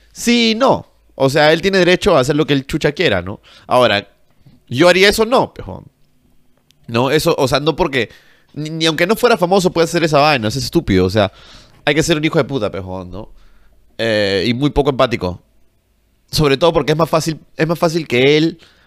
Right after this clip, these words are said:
desde su perspectiva, entienda cómo se sienten los demás, a que los demás se sientan como,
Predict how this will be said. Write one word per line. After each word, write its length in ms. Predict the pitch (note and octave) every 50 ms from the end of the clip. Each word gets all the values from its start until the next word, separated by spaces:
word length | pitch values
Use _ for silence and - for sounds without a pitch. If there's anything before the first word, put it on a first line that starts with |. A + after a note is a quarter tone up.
| _ _ _ _ _ _ _
desde 180 | - A2+ C3 B2
su 140 | - E3+ E3
perspectiva, 560 | F3+ - - B2+ A2 - - D3 D3+ D3 D3 -
entienda 720 | A#2+ A2+ A#2+ A2 - D3+ D#3 D3 D3 C#3+ C3+ C3+ C#3 C#3+ -
cómo 220 | - D3 C#3+ D3 C#3
se 60 | -
sienten 180 | D3 C#3+ C#3 C3+
los 100 | C3+ A#2+
demás, 380 | A#2 A2+ A#2+ C3+ - - - -
a 100 | - A#2+
que 100 | - A#2+ A2+
los 100 | A2+ A2+
demás 220 | - A#2 C#3 C#3
se 60 | - A#2+
sientan 280 | C3 C3 B2 C3 B2+
como, 280 | A#2+ B2+ B2+ B2+ -